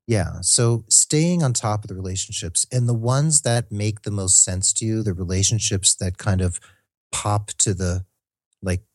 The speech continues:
they boil to the surface of your life, those are the ones that are gonna get your attention most of the time, because they're the ones you're thinking about from day to day. And for this person who wrote in and asked me this question, I think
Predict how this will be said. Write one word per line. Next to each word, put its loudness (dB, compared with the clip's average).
they 2
boil 2
to 0
the 0
surface 4
of -2
your 0
life, -2
those 4
are 0
the -2
ones 0
that -4
are -2
gonna 0
get 0
your -2
attention 0
most 0
of -8
the -8
time, 0
because 2
they're 0
the 2
ones 4
you're 4
thinking 0
about -2
from -2
day -2
to -6
day. -4
And 4
for 2
this 4
person 4
who 4
wrote 0
in 4
and 2
asked 0
me 0
this 0
question, -2
I 2
think -2